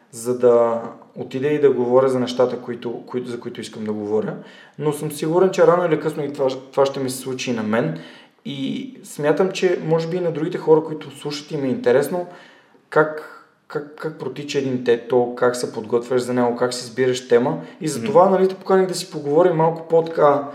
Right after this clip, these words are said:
Speaker 1: кежуал, на
Speaker 2: Да,
Speaker 1: победичка,
Speaker 2: да.
Speaker 1: за, за това как се прави един ted Talk. А и темата ти е много яка, защото според мен личностното развитие като цяло обуславя развитието във всяка една сфера.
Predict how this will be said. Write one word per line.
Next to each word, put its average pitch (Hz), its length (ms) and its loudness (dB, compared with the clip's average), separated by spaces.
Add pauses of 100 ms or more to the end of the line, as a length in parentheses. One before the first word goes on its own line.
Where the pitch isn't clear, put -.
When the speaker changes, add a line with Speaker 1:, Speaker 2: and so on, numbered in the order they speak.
(320)
Speaker 1:
кежуал, 147 520 6
на 139 100 0
Speaker 2:
Да, - 40 -4
Speaker 1:
победичка, 139 720 2
Speaker 2:
да. 165 60 2
Speaker 1:
за, 147 460 2 (420)
за - 80 -12
това 151 240 2
как 151 180 6
се - 180 -6
прави 135 220 6
един 135 200 0
ted 127 280 4
Talk. 147 300 4 (140)
А 135 100 2
и 127 120 2
темата 147 340 0
ти 143 80 -4
е 127 60 0
много 135 300 4
яка, 123 240 4
защото 143 320 -4
според 127 300 -2
мен 139 300 -4 (220)
личностното 139 640 -4
развитие 135 460 -4
като - 260 -12
цяло 131 260 8
обуславя 123 640 4 (640)
развитието 131 460 -4
във 123 100 0
всяка 127 280 -6
една 117 120 -10
сфера. - 260 -16